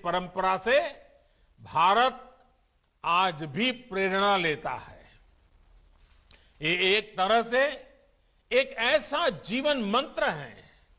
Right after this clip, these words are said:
जो हमें सिखाता है कि हम जितना जहां से ले, उससे कई गुना वापस कर दें। हमने जो कुछ भी पाया है,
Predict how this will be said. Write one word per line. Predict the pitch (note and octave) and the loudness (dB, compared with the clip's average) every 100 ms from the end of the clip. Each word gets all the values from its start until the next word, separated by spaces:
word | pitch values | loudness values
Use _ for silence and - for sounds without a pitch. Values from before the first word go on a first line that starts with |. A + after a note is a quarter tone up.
| _ _ _ _ _ B2 | _ _ _ _ _ -10
जो | D3 | -6
हमें | D3+ F3+ G3+ G3+ | -2 0 0 -2
सिखाता | - F#3+ E3 F#3+ G3 A3+ | -4 -6 -2 -2 0 0
है | G3 G#3 G3 C#3 - _ _ _ _ _ _ _ | 0 -2 -4 -6 -14 _ _ _ _ _ _ _
कि | C3+ | -14
हम | A#2+ G#3 G#3 C3 | -4 -2 -2 -4
जितना | E3 F#3+ - A3 A3+ A3+ A3 | -6 -4 -2 0 2 2 2
जहां | D3 F3 D#3+ G#3+ | 0 -2 0 -2
से | G#3+ G#3+ G3 | 0 0 0
ले, | F#3 G#3+ B3+ B3 G3+ C#3 - _ _ _ _ _ _ _ _ _ | 4 6 6 6 2 -8 -18 _ _ _ _ _ _ _ _ _
उससे | F#3 F#3+ - G#3+ A3+ G#3+ - | -12 -12 -6 0 0 0 -4
कई | G3 G#3 A#3+ | 0 2 0
गुना | E3 F3+ G3+ A#3 A#3+ | -2 -6 0 0 0
वापस | D#3+ E3 G#3 B3+ D#4 C#4+ - | -2 -2 0 0 2 0 0
कर | A3+ F3+ | -4 -4
दें। | D3+ B2 - - _ _ _ _ _ _ _ _ _ _ _ _ _ _ _ | -6 -8 -10 -20 _ _ _ _ _ _ _ _ _ _ _ _ _ _ _
हमने | G3+ A#3+ C#4+ D4 | -2 0 4 2
जो | G#3+ D#3 B3+ | 2 4 4
कुछ | B3+ E4 D#4 | 4 -2 -2
भी | D#4+ D4+ | -2 -2
पाया | G#3 A3 A#3 B3+ | 0 2 2 2
है, | G3+ F3+ A3 D#4 D#4+ C#4 | 2 2 2 0 -2 -8